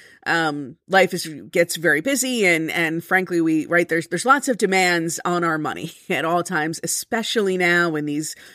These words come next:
inflationary times in which we live. But if you have even a spare two, three, five dollars,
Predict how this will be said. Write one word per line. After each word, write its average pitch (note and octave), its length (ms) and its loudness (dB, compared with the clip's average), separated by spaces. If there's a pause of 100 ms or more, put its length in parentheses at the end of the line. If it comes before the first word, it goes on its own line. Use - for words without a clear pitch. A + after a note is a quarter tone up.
(440)
inflationary A3 880 2
times F3+ 460 -2
in E3+ 140 -2
which E3+ 200 -4
we E3+ 120 -2
live. - 420 -8 (140)
But B3 420 2
if G3+ 160 -2
you G3+ 140 -8
have A#3+ 520 0 (520)
even E4+ 400 2
a C4 80 0
spare G3 680 2
two, G#3+ 460 -4
three, F#3 500 -2
five F3+ 380 2
dollars, D#3+ 560 0